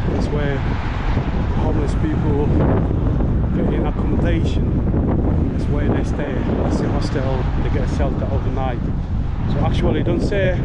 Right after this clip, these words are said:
the council haven't provided. The council is trying, they're doing their best, I believe. But sometimes, I don't know, there's rules and regulation everywhere. Some people don't like to be under rules. They don't want to be controlled, obviously.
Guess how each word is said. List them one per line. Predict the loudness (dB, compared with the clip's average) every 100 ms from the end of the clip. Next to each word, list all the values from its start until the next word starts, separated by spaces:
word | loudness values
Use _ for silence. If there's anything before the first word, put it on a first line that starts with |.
| 0 0 0 0 2
the | 2
council | 2 0 2 2
haven't | 2 2 2 2
provided. | 2 2 2 2 2 0
The | 0 0
council | 0 0 -2
is | -2
trying, | -2 0 2 2 2
they're | 2
doing | 2 2 2
their | 2
best, | 0 0 2
I | 0
believe. | 2 2 2 2 0 -2 0 0 0 0
But | 0
sometimes, | 2 2 2 2 2 2 0 -2 -2 0
I | 2
don't | 2 2
know, | 4 4 2 2 0 0 -2 -2 -4 -2
there's | 0 0 0
rules | 0 2 2 2 2
and | 0
regulation | 2 2 2 2 2
everywhere. | 0 2 2 2 2 0
Some | -2 -2 0
people | 0 0
don't | 0 2 2
like | 0 -2
to | -4
be | -2
under | 0 0 0 0 0 -2 -6 -8 -2
rules. | 2 2 2 0
They | -4
don't | -2 0
want | 0 -2
to | -4
be |
controlled, | -4 -4 -4 0 0 0 -2
obviously. | -2 -4 -4 -6